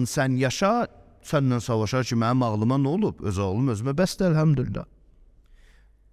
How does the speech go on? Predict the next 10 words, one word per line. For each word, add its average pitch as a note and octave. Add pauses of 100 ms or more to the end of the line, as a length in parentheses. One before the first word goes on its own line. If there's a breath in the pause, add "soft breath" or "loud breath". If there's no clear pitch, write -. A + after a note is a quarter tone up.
(640)
Dəliləri, A2+
ruhi A2+
xəstələri A#2
çıxmaq D3+
şərti F2+
ilə F2+
Allah G#2+
hamısına C#3+
şəfa C3+ (100)
versin. C3